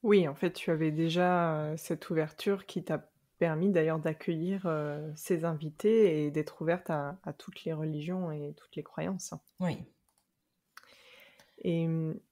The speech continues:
Speaker 1: alors justement, on va parler un peu plus de, de métamorphose et globalement de tes activités, euh, journalistiques, donc avec Féminin Bio, les éditions Erol, et cetera. Euh, comment t'es venue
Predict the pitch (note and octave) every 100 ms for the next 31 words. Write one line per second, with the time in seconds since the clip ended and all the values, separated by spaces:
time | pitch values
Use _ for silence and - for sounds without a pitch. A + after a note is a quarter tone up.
0 | _ - E3+ E3 E3 F#3 - G#3 G#3 G#3
1 | F#3+ E3 D#3+ E3 E3 E3+ F3+ F3+ F3 E3
2 | - G3 F3 E3+ D#3+ E3 E3 E3 E3+ E3+
3 | E3+ - B3+ G3 F3 - _ - - G3
4 | G#3+ G3 F#3+ F#3+ G#3 A3 F#3+ F3+ F3 E3+
5 | E3+ - F3+ F3 E3 G3 F#3 F3 D#3+ D#3
6 | E3 E3 D#3+ D#3+ D#3+ - D#4 - _ F#3
7 | E3 D3+ D#3 - - E3 D#3+ D#3 D#3 E3+
8 | F#3 F#3+ F#3 E3+ D#3+ D#3+ D#3 - E3 D#3+
9 | E3+ F3 F3 E3 - D#3 D#3+ G3+ - _
10 | - - - - - - E3+ E3 E3 D#3
11 | D#3+ - - - _ _ _ _ - G#3+
12 | B3+ C4+ - G3 F3 F3+ F#3 G#3+ A#3+ B3
13 | A#3